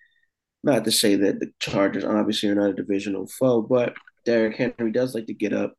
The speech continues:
when the games matter the most. Now, I don't expect Gerald Everett to have an Evan Ingram type game, but maybe Josh, Joshua Palmer does, playing around in a little slot position. Um, Herbert has copious amounts of targets to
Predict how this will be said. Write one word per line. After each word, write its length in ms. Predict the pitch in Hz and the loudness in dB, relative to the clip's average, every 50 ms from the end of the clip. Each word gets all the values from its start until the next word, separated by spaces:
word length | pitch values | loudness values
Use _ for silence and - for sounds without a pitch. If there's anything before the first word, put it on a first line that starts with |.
| _ _ - | _ _ -4
when 140 | 262 117 110 | 0 0 2
the 40 | 101 | 2
games 400 | - 104 101 98 98 95 - - | 2 2 2 2 2 0 -2 -2
matter 240 | 101 101 98 101 98 | -2 -2 -2 -2 0
the 120 | 98 107 | 2 2
most. 460 | 110 110 107 - 107 - - - - _ _ _ _ _ _ _ _ _ _ _ _ _ _ _ _ _ _ _ _ _ - - - - - - _ - | 4 4 4 2 -2 -6 -10 -12 -16 _ _ _ _ _ _ _ _ _ _ _ _ _ _ _ _ _ _ _ _ _ -20 -20 -20 -20 -20 -18 _ -4
Now, 140 | 101 104 101 | -2 0 0
I 80 | 101 | 0
don't 280 | 101 104 131 135 139 135 | 2 2 2 4 4 2
expect 360 | 127 - - - 113 110 107 | 2 0 -2 -2 -2 -2 -2
Gerald 240 | 113 110 104 95 - | -2 -2 -2 0 0
Everett 280 | 107 107 104 104 101 107 | 0 0 0 -2 -2 -4
to 60 | 107 | -6
have 160 | 104 98 101 | -8 -6 -8
an 120 | 101 - - | -8 -8 -6
Evan 200 | - 98 95 92 - 98 98 - | -6 -6 -6 -6 -10 -10 -6 -2
Ingram 380 | 107 110 110 104 104 104 104 | 0 2 4 4 2 2 0
type 240 | - - 107 101 104 | 0 0 -2 -2 0
game, 220 | - 110 110 110 104 | 0 2 2 2 2
but 100 | 101 104 | 2 2
maybe 260 | 107 107 104 110 107 | 2 2 2 0 0
Josh, 480 | - 110 104 104 104 107 - - - | 0 -2 -2 -2 -2 -4 -4 -6 -6
Joshua 420 | 107 107 101 98 107 107 - 107 110 | -4 -4 -4 -4 -4 -4 -6 -6 -8
Palmer 380 | - - 123 120 117 120 120 | -6 -4 -4 -4 -2 -2 -2
does, 380 | 110 117 117 117 113 113 110 - _ - - - - - _ - | 0 2 2 2 2 0 -2 -6 _ -20 -20 -20 -20 -20 _ -6
playing 300 | - 113 107 104 104 101 | -2 0 2 2 2 0
around 320 | 101 101 101 101 101 101 101 | 0 -2 -2 -2 -2 -2 -2
in 60 | 110 | -2
a 40 | 101 | -2
little 220 | 101 101 101 104 | -2 -2 -2 -4
slot 360 | - - 110 107 107 104 110 | -4 -4 -2 -2 -2 -2 -4
position. 600 | - 101 101 120 135 131 - - 139 135 131 135 - _ _ _ - - - - _ _ _ - | -8 -6 -4 -2 -2 0 0 0 0 0 0 -2 -6 _ _ _ -20 -20 -20 -20 _ _ _ -8
Um, 480 | - - - - - - - - - - _ _ _ - - | -6 -6 -4 -6 -6 -8 -10 -12 -16 -20 _ _ _ -8 -4
Herbert 360 | 123 123 110 117 120 107 110 | -2 0 2 2 2 2 0
has 140 | 107 107 110 | -2 -6 -6
copious 540 | - - - 131 123 110 - 120 110 - - | -6 -4 -2 -2 0 0 0 0 0 0 0
amounts 260 | 110 110 107 104 104 | 0 0 0 0 -2
of 100 | 104 107 | -6 -10
targets 440 | - - 104 104 104 101 107 - - | -6 -4 -2 -2 0 -2 -2 -4 -6
to 60 | - | -6